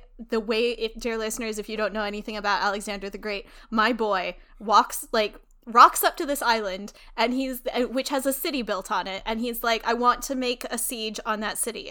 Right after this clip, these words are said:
and all his generals are like, "Well, it's an island," and he was like, "Well, fuck that. I hate islands. Make it stop being an island." Uh, and they're like, "You want us to make it stop being an island?" He's like, "Yes, make it stop being an island." And so they fucking just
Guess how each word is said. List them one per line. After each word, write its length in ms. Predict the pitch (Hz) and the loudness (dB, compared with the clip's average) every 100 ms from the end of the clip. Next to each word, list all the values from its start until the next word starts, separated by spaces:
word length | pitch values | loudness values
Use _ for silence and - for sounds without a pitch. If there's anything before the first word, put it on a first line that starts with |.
| - | -6
and 240 | 220 220 | -4 -2
all 200 | 214 220 | -2 -2
his 180 | 240 226 | -2 -4
generals 480 | 220 220 214 214 226 | -4 -2 -2 -4 -4
are 80 | 208 | -2
like, 180 | 220 | -2
"Well, 260 | 214 220 220 | -2 -2 -2
it's 200 | 233 226 | -4 -6
an 80 | 214 | -4
island," 400 | 196 190 - - | -4 -4 -8 -8
and 100 | 220 | -6
he 100 | 233 | -4
was 140 | 240 233 | -4 -2
like, 160 | 226 | -2
"Well, 320 | 233 226 220 - - | 2 4 2 0 -20
fuck 440 | - - - 220 - | -20 8 10 10 4
that. 260 | 175 190 - - _ _ - | -4 -6 -10 -20 _ _ 2
I 140 | 240 | 2
hate 260 | 247 359 - | 2 0 0
islands. 440 | 202 190 196 247 | 0 -2 -6 -2
Make 160 | 254 277 | 0 0
it 100 | - | 2
stop 240 | 269 233 | 2 2
being 140 | 247 | 0
an 80 | 233 | 0
island." 440 | 233 226 190 233 - - - - - | 0 -2 -6 -14 -16 -20 -20 -12 4
Uh, 320 | 233 214 214 - | 6 8 6 4
and 160 | 226 233 | 2 2
they're 120 | 233 | 2
like, 220 | 226 208 | 2 0
"You 200 | 220 240 | -4 -4
want 240 | 233 233 240 | 2 2 0
us 120 | 240 | -2
to 120 | 254 | -2
make 260 | 233 214 233 | -2 -2 -4
it 160 | 226 | -6
stop 400 | - - 220 214 | -4 4 4 4
being 200 | 240 220 | 0 -4
an 60 | 208 | -2
island?" 360 | 214 208 196 196 | -2 -2 -8 -8
He's 140 | 233 | -4
like, 160 | 208 196 | -2 4
"Yes, 320 | 285 - - | 4 4 0
make 180 | 254 254 | 0 0
it 120 | - | 0
stop 260 | - 277 - | 2 2 2
being 140 | 262 | 0
an 80 | 233 | 0
island." 340 | 226 208 196 | 0 -2 -2
And 120 | 262 320 | 0 0
so 100 | 311 | 0
they 220 | 320 320 | 0 -2
fucking 420 | - 311 392 320 | -2 -2 -2 -2
just 240 | 294 277 | -2 -6